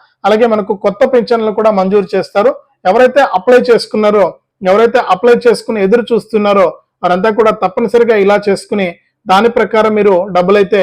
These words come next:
అంటే పింఛన్ పైసలు అయితే మీరు తీసుకోవాల్సి ఉంటుంది. ఇక తెలంగాణ రాష్ట్ర వ్యాప్తంగా ఉన్నటువంటి పింఛన్దారులకు ఇది ఎంత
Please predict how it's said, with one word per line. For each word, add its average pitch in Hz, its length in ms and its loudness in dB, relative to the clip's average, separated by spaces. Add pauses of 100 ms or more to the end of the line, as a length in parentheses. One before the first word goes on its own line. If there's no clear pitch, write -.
(100)
అంటే 185 220 -4
పింఛన్ 208 420 -6
పైసలు 202 340 -2
అయితే 196 180 -4
మీరు 190 220 -2 (400)
తీసుకోవాల్సి 196 520 -2
ఉంటుంది. 185 300 -2 (360)
ఇక 214 140 -2 (280)
తెలంగాణ 240 340 2
రాష్ట్ర 214 340 0
వ్యాప్తంగా 220 380 -2
ఉన్నటువంటి 202 380 -4
పింఛన్దారులకు 202 800 -2 (400)
ఇది 196 220 -4
ఎంత 202 240 -2